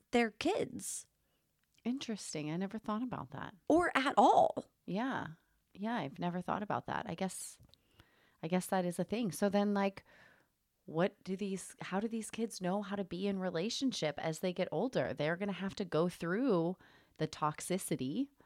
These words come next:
Speaker 2: of
Speaker 1: Mm-hmm.
Speaker 2: young love, and sometimes old love is toxic too.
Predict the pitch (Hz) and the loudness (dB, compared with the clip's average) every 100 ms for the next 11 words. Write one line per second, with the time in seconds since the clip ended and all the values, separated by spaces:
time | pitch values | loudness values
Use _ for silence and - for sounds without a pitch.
0 | - 240 147 135 139 151 202 165 143 143 | -2 0 0 0 2 2 2 2 2 2
1 | 175 - - 214 240 - 285 - 403 427 | 0 -6 -4 -2 -2 -2 -6 -4 -8 -6
2 | 427 - 220 302 311 185 139 156 - 190 | -8 -4 0 0 2 2 2 0 -2 -2
3 | 208 - 240 - 247 156 | -2 -4 -10 -6 -4 -4